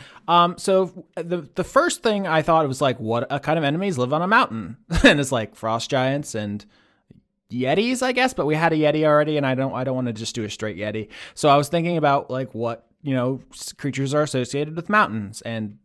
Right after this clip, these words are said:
yokai are. So that's the, that's the boring answer. Also, uh, just because, um, you know, I find a lot of that mythology fascinating, and I think it definitely ties in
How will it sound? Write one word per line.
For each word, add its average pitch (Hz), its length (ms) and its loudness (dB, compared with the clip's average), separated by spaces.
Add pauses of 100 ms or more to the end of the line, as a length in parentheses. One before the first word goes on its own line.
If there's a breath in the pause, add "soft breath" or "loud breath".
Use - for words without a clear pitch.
yokai 120 500 -2
are. 123 280 4
So 123 200 -4
that's 143 380 -2
the, 139 260 -4
that's 160 280 2
the 143 80 0
boring 117 400 2
answer. 107 360 -4
Also, 127 500 2
uh, 120 280 -2
just 117 260 -10
because, 117 460 -6
um, 107 440 -6 (680 soft breath)
you 120 80 -2
know, 117 100 0
I 113 80 0
find 117 280 -2
a 104 40 -2
lot 110 160 -2
of 104 60 -6
that 104 220 -4
mythology 104 580 -6
fascinating, 117 720 -2
and 110 80 -4
I 107 60 -6
think 113 200 -6
it 110 160 -8
definitely 113 340 -6
ties 113 480 -6
in 110 420 -8